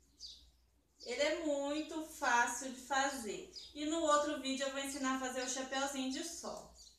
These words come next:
tá? Eu tenho um outro dele aqui também, que é esse aqui que eu mostrei no moletim, que eu fiz só pra ver como que ficava, porque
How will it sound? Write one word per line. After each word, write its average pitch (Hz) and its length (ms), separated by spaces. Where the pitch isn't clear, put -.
tá? 226 400
Eu 247 200
tenho 381 280
um 330 80
outro 277 300
dele 233 260
aqui 320 500
também, 247 540
que 311 100
é 226 80
esse 240 140
aqui 226 160
que 226 80
eu 220 40
mostrei 214 360
no 214 80
moletim, 208 680
que 294 80
eu 226 200
fiz 226 240
só 262 180
pra 262 160
ver 220 220
como 240 280
que - 60
ficava, 247 540
porque 220 520